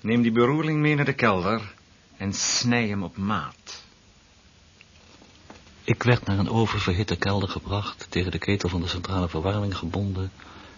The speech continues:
Speaker 2: en op maat gesneden. Zo ging het drie dagen achtereen. Per autobus van Fresnes naar Parijs, verhoor, bijsnijden op maat in de kelder, terug naar de onverwarmde cel.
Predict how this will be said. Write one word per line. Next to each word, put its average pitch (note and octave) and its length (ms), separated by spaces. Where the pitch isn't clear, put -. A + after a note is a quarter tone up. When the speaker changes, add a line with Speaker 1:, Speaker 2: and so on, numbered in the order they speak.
Speaker 2:
en G2 260
op E2 200
maat F2 400
gesneden. - 760
Zo - 200
ging E2 140
het D2+ 100
drie G2+ 140
dagen F2+ 320
achtereen. - 520
Per F#2+ 140
autobus F#2 420
van F2 200
Fresnes F#2 280
naar F#2 100
Parijs, F#2 680
verhoor, D#2+ 540
bijsnijden F#2+ 640
op D#2+ 120
maat F2 300
in E2+ 60
de F#2 120
kelder, E2 420
terug G2 300
naar F#2 80
de F2+ 80
onverwarmde F#2 640
cel. E2+ 400